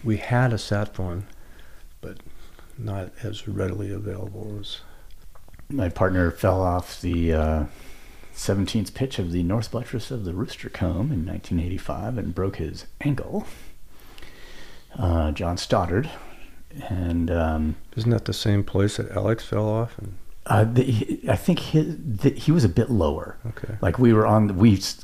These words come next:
Speaker 2: 'cause we climbed that pitch where he had t-, he'd fallen, like, eighty feet or something.
Speaker 1: Yeah,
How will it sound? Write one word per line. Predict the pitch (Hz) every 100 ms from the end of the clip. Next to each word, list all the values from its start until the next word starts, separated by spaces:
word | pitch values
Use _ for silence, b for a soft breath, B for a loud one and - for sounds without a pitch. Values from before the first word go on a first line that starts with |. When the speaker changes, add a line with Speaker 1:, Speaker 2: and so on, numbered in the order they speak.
| -
Speaker 2:
'cause | - - 113
we | 110
climbed | 113 - 101 110
that | 113 -
pitch | - - -
where | 85
he | - 101
had | 82
t-, | - -
he'd | - - -
fallen, | 156 151
like, | 107 87
eighty | 113 110 131
feet | - 107 117
or | 120
something. | 123 123 131
Speaker 1:
Yeah, | 113 113